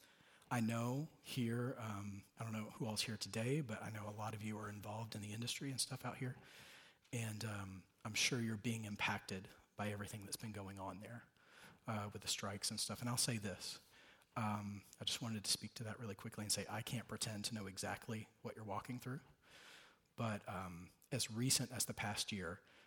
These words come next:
I've known what it's like to live day to day in the uncertainty of how the next bill is going to be paid or how the next set of groceries are gonna be bought. But please know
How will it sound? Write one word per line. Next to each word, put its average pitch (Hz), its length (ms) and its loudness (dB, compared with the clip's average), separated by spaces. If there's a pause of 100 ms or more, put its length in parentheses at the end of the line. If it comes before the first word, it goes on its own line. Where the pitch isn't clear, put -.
(280)
I've 120 160 2
known 123 220 4
what 113 120 0
it's - 200 2
like 104 260 2
to 120 100 0
live 98 480 -2 (300)
day 104 160 2
to 101 140 0
day 92 400 -2 (240)
in 104 80 0
the 101 120 -2
uncertainty 98 920 -2 (800)
of 101 160 0
how 101 180 2
the 101 100 -4
next 104 220 -2
bill 104 240 -6
is 104 80 -2
going 98 180 -6
to 95 60 -8
be - 100 -8
paid 104 360 -6 (800)
or 104 280 -2
how 110 200 2
the 104 80 -2
next - 220 2
set 107 120 4
of 107 80 -4
groceries 107 440 0
are - 20 -2
gonna 101 160 -6
be 90 140 -8 (100)
bought. 87 300 0 (720)
But 110 300 4 (480)
please 127 280 4
know 92 260 0